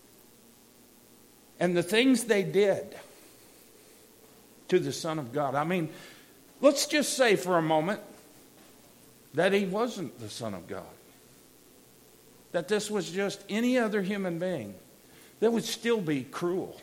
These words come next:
I don't care who it is. That was just cruel the way they treated this human being, this man. Pure cruelty. Slapping him, spitting on him, mocking him, putting a thorn of crowns on him, and then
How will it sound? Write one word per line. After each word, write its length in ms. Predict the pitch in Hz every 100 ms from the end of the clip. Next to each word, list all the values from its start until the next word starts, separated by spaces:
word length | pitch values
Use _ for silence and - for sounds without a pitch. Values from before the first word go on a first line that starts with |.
| - - - -
I 100 | 214
don't 340 | 220 190 165
care 240 | 208 196
who 220 | 175 247 277
it 80 |
is. 360 | 226 123 - - - - - -
That 140 | 269
was 200 | 262 233
just 200 | 262 -
cruel 440 | - 226 285 302
the 80 | 220
way 180 | 175 190
they 180 | 196 220
treated 580 | 214 233 294 302 285 180
this 320 | 208 - - - -
human 460 | - 294 302 294
being, 580 | 269 277 311 294 175 104 - - - - - -
this 220 | - 254
man. 480 | 277 262 285 277 131 - - - - - - - - - - - - - - - -
Pure 400 | 220 277 294 294 -
cruelty. 800 | - 247 262 269 254 156 - 107 - - - - - - - - - - - - - -
Slapping 600 | - 175 202 254 240 214
him, 260 | 202 151 123
spitting 600 | - - 220 247 247 220
on 200 | 185 156
him, 320 | 160 135 143
mocking 480 | 180 247 254 208 170
him, 380 | 165 151 127 113
putting 340 | 202 226 220
a 60 | 214
thorn 640 | - - 196 214 220 214
of 180 | 208 -
crowns 400 | 190 185 202 180
on 100 | 165
him, 200 | 160 170
and 100 | 175
then 160 | 185